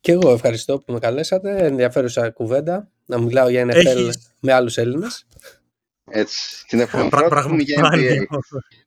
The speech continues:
Speaker 3: Το ευχαριστούμε πιο πολύ.
Speaker 2: Κοίταξε, τώρα έχεις
Speaker 3: Εντάξει.
Speaker 2: ισοφαρίσει και τα, τα σπορ. Ένα
Speaker 1: Ναι.
Speaker 2: N B A, ένα N F L.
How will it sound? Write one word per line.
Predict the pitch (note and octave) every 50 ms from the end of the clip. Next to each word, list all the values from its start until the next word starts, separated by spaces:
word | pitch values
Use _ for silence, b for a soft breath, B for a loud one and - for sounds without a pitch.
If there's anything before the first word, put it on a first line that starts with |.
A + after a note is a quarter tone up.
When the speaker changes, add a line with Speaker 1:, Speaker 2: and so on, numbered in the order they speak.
| _ _ _ _ _
Speaker 3:
Το | -
ευχαριστούμε | A2+ - B2 A#2+ A2+ - A#2+ A2 A#2 A#2+ G#2 F#2+ G2
πιο | - F3 - A#2 A2
πολύ. | G#2+ A2 G#2 G2 F#2+ - - - - - - - - _ _ _ _ _ _ _ _ _ _ _ _ _ _ _ _ _ _ _ _ _ _ _ _ B B B B B B B B B B _ _ _ _ _ _ _ _ _ _ _ _ B B B B B B B _ _ _ _ _ - D3 - _ _ _ _ _ _ _ _ _ _
Speaker 2:
Κοίταξε, | - D3+ C3+ A#2 -
τώρα | - F3 F3 F3+
έχεις | F3 C3
Speaker 3:
Εντάξει. | C#3 - C3+ -
Speaker 2:
ισοφαρίσει | - D3+ D3 D#3 F3+ E3+ - E3
και | E3 D#3
τα, | D#3+ D#3 D3+ D3+ D3 C#3+
τα | - C#3
σπορ. | - - _ C3+ B2 A2+ A#2 - -
Ένα | F3 F3+ F3+ E3+ D#3+
Speaker 1:
Ναι. | D3 B2+
Speaker 2:
N | B2
B | C3
A, | D#3+ G3+ A3+ A3+
ένα | G3 F#3 F3+ F3+ F3
N | E3+ E3 D3+ - - C3+
F | A#2+
L. | G#2 F#2